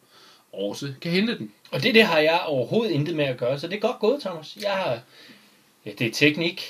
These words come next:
Speaker 1: Jeg håber, det virker, vil jeg sige. Jeg har ikke selv en Android-enhed, men, øh, men det skulle virke, og, øh, nu, øh,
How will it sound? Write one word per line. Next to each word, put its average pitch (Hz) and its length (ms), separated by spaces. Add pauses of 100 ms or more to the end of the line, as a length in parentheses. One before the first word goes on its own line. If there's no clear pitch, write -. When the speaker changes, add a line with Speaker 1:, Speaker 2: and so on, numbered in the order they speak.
(140)
Speaker 1:
Jeg 160 140
håber, 180 340
det 135 140
virker, 139 240
vil 127 80
jeg 127 100
sige. 143 520
Jeg 151 120
har 196 160
ikke 147 120
selv 160 200
en - 0
Android-enhed, 127 920
men, 135 280
øh, 127 240
men 139 200
det 175 100
skulle 240 240
virke, 190 280
og, 143 360
øh, 135 340 (280)
nu, 202 400 (260)
øh, - 640